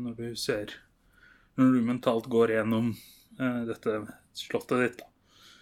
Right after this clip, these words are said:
Selv om jeg aldri hadde fått til å lage et ordentlig slott, så brukte jeg veldig mange sånne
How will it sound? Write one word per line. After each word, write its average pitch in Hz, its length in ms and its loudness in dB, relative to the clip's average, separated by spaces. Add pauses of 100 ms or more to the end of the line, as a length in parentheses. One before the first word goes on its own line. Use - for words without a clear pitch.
(200)
Selv - 280 -6
om 110 60 -6
jeg 110 80 0
aldri 107 220 2
hadde 110 180 0
fått - 180 -4
til 120 120 2
å 107 60 -2
lage 110 160 2
et 117 100 -2
ordentlig - 240 -2
slott, 214 260 0
så 165 300 0
brukte 147 320 0
jeg 117 160 4
veldig 107 300 0
mange 104 260 -2
sånne 98 420 -4